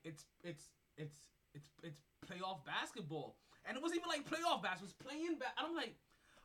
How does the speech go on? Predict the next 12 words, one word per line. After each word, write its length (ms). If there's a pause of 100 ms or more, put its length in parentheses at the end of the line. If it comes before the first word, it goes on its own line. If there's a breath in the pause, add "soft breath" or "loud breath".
"But 80
I 160
thought 240
we 160
discussed, 640
like, 240
the 160
terms 240
of 160
the 80
contract, 720
like, 80